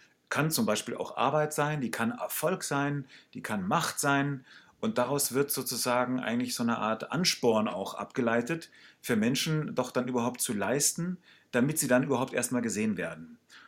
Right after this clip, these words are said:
Und diese Idee, das umzukehren und zu sagen, es gibt schon ein Leuchten in dir, und zwar ohne, dass du was machen musst, ne? Das ist also so, du kommst nicht mit einem Minus, sondern du kommst bereits,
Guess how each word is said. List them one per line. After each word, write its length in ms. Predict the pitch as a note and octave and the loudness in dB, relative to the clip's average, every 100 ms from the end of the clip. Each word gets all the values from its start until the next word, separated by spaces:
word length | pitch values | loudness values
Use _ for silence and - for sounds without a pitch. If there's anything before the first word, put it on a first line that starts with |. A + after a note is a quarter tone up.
| - | -16
Und 180 | - B2 | -6 -2
diese 160 | C3+ C3+ | 0 0
Idee, 400 | A#2+ A#2+ D3+ E3 | -4 -2 0 2
das 160 | G#2 | -2
umzukehren 840 | - - E3+ G#3 - - B2 G#2 G2+ | -6 -4 0 0 0 -2 2 2 0
und 100 | G#2 | -4
zu 60 | |
sagen, 400 | G2 G#2+ G#2+ A2+ | 0 2 2 0
es 140 | A#2+ - | 0 -2
gibt 240 | - - | -2 -6
schon 180 | - - | -2 -2
ein 120 | G#2+ | 0
Leuchten 500 | G2+ E3 G#3+ - - | 2 4 4 0 -6
in 260 | B2+ A2+ G2+ | -2 0 0
dir, 400 | F#3 F#3 B2+ D#3 | 2 4 4 4
und 100 | A#2 | 0
zwar 340 | - A#2 - - | 0 0 0 -2
ohne, 320 | G#3 A3+ G3 | 2 4 2
dass 140 | E3+ | 0
du 80 | D#3 | 0
was 120 | C#3 | 0
machen 260 | F3 F#3 B2 | 0 0 0
musst, 260 | F#2+ - | -2 -4
ne? 240 | C3 G#3 C4 - - - - | -4 -6 -8 -16 -20 -20 -8
Das 140 | A2 | -4
ist 160 | D3+ - | -2 0
also 200 | C3 B2 | 0 -2
so, 160 | B2+ | 0
du 80 | B2+ | -2
kommst 300 | - D#3 D#3 | 0 -2 0
nicht 80 | A#2+ | -2
mit 100 | A#2 | 0
einem 140 | G#2 | 0
Minus, 280 | D#3+ F3+ D#3 | 2 2 2
sondern 160 | B2+ A#2+ | 2 0
du 80 | |
kommst 380 | A#2 E3 F#3+ - | 0 0 2 2
bereits, 560 | - G#2+ A2+ C#3 - | 0 2 4 4 2